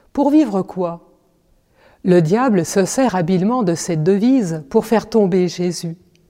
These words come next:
Il l'emmène sur une très haute montagne, mais le diable n'est pas un bon guide.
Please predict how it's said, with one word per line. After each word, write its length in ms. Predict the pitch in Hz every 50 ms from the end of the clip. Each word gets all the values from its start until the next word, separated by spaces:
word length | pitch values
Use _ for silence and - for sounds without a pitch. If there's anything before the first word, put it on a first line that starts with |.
| _ _ _ _ _ _ _ _ _ _ - - - _ _
Il 180 | - 214 214 214
l'emmène 360 | 240 269 277 277 311 311 277
sur 240 | 254 - 226 202 190
une 160 | 180 180 180
très 280 | - - - 277 285 285
haute 260 | 294 269 - - -
montagne, 680 | 185 190 190 - 185 175 202 233 254 262 233 190 165 - _ _ _ _ _ _ _ _ _ _ _ _ _ _ _ _ _ _ _
mais 180 | - 180 208 226
le 140 | 214 208 185
diable 560 | 151 160 170 160 160 180 202 190 202 180 - - -
n'est 200 | 170 185 185 190
pas 300 | 190 - 226 208 - 175
un 60 | 165
bon 240 | 151 165 156 160 160
guide. 500 | - 175 180 190 180 170 165 156 156